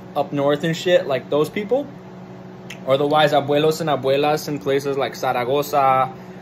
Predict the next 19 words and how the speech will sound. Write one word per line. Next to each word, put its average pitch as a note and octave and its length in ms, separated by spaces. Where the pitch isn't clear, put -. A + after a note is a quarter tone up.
or C3+ 240
in B2+ 640
Madrid, C#3 720
or B2+ 240
in B2+ 240
Sevilla, C#3 580
whatever, C#3 340
you D#3 140
know? E3 260
But F3+ 280
not, D#3 560
like, E3 200
bougie-ass E3+ 720
academics C#3 840
who D#3+ 80
work E3+ 240
at C#3 140
fucking C3+ 300
Harvard. A2+ 500